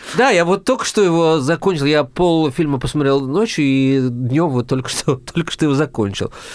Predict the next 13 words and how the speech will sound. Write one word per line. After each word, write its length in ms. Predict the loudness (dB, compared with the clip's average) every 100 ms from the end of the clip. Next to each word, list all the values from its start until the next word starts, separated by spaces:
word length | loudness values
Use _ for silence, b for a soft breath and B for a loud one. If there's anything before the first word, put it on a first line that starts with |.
| B B B B B
Ну, 160 | 0 2
в 60 |
общем, 300 | 0 0 0
понятен, 920 | 2 0 2 2 2 0 0 0 2 0
э, 280 | 0 0
энтузиазм 880 | 0 0 2 2 4 2 2 0 0
по 100 | -2
поводу 320 | -2 0 2
этого 240 | 0 0 -2
фильма, 500 | -2 0 0 2 0
особенно 500 | 0 -2 0 0 0
в 60 | 2
Америке. 720 | 2 2 2 -2 -4 -8 -8